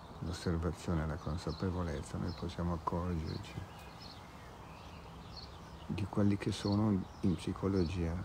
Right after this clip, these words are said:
transpersonale, si chiamano gli archetipi. Qual è il gioco archetipico che c'è dietro? E possiamo accorgerci che nel momento in cui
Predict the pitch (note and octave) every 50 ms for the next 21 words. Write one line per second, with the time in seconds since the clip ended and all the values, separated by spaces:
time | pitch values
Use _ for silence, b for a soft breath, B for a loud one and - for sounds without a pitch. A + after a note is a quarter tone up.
0 | - - - - - - G2 F2+ F2 - - G#2+ G#2 G2+ - A2 F#2+ F2+ F2+ G2+
1 | G2+ - - - F2+ F#2 F2+ E2 E2+ E2+ F2 F#2 - - - G2+ G2+ - - E2
2 | - - - D2+ D2 G2 - - - - - - - - - - - - A#2+ A#2
3 | A2+ A2 G#2+ G2 F#2 G#2 A2 G#2+ G#2 G2+ - - G2 F#2 F#2+ - - G#2 E2+ -
4 | - A#2+ - - A2+ G#2 - E2+ D#2 F#2 D#2+ - - F2+ D#2 D2+ D#2+ D2+ D2+ D2+
5 | D#2 - - - - D#2+ - - B B B B B B B B B B - -
6 | - - - - - - - - - - - - - - - G#2+ - - G#2+ G#2+
7 | G#2 G#2 - - - - A2 F2 E2+ - F2+ F2 - E2+ F2 F#2 F#2+ F#2+ F#2+ G2
8 | A#2 C3 C#3 C3+ - G#2 F#2+ E2 D#2+ - - A2 A#2+ B2+ A#2+ F2+ D2+